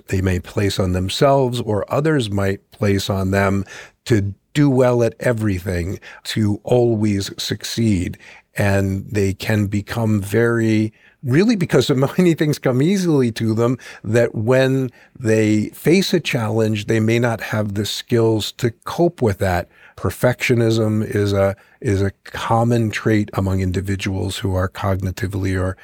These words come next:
academically gifted and can have an impact on their mental health and well-being. Again, I think it is important to think about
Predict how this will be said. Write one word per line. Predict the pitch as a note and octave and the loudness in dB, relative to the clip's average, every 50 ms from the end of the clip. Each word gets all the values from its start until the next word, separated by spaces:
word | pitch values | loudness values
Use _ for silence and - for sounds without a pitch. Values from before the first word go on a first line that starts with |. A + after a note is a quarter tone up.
| - - - _ _ | -20 -20 -20 _ _
academically | G2+ F#2+ - - A2 G#2+ - - - G2 F#2+ F#2+ F#2+ - G#2 G#2 F#2+ | -4 -4 -4 -4 -10 -12 -8 -6 -4 -2 -2 -4 -4 -4 -4 -4 -2
gifted | F#2+ F#2+ G2 - - - - A#2 A#2+ - _ - - - - _ | -2 -2 -4 -4 -4 -4 -2 -2 -2 -4 _ -20 -20 -20 -14 _
and | - G2+ G2 G2 G2+ F#2+ F#2+ F#2+ F#2+ F#2+ F#2+ F#2+ - - _ _ _ _ _ _ | -4 -2 -2 0 0 0 0 0 -2 -2 -4 -6 -10 -16 _ _ _ _ _ _
can | - - C3+ C3 C3 | -4 -2 0 0 0
have | A#2 B2 A#2+ G#2+ | 0 0 0 0
an | A#2 G#2+ | 0 -2
impact | G#2+ G#2 G#2+ G#2 - - G#2+ G2 G2+ - - - - | 0 -2 -2 -4 -2 -2 0 0 -2 -4 -8 -14 -8
on | - - G2+ G2+ G2+ G2 G2 | -6 -4 -2 -2 -2 -2 -2
their | F#2+ G2+ G2 G2 G2 G2 G2 - - - - _ _ | -2 -2 -2 -2 -2 -2 -4 -6 -10 -20 -20 _ _
mental | - G2+ G2+ G2 F#2+ - F#2+ F#2 | -4 -2 0 0 0 -2 -4 -4
health | - - G2 G2 G2 - - | -2 -2 -2 -2 -2 -2 -4
and | G2+ G2 F#2+ | -2 -2 -2
well-being. | G2 G2+ G2 G2+ G2+ G#2+ A2+ A2 G#2 F#2+ - - - - _ - - - - - - - | -2 -2 -2 -2 -2 0 0 0 2 0 -2 -4 -8 -12 _ -20 -20 -20 -20 -20 -8 -2
Again, | B2 B2 A2 C3 C#3 C3+ B2 B2 A2+ - - | -2 0 4 4 4 4 2 0 -4 -6 -4
I | - A#2 | -4 -2
think | G#2+ B2+ A#2+ A2+ - | 0 0 -2 0 0
it | B2 A2+ G#2+ | 0 2 4
is | A2+ G#2+ A2 G2+ G2 G#2 - - _ _ _ | 2 2 2 0 -2 -6 -10 -16 _ _ _
important | - B2+ A2 G2 - - - B2+ C3+ D3 - - C3+ B2+ - - | -4 -4 -4 -4 -6 -8 0 0 2 2 2 0 -2 -2 -2 -6
to | - - B2+ | -2 -2 -2
think | A2 - - C3 A#2 A#2 A2+ | -2 0 0 0 0 0 0
about | A#2+ G#2 G2 G#2+ G#2 G#2 G#2+ G#2 | -4 -2 0 0 2 2 0 -2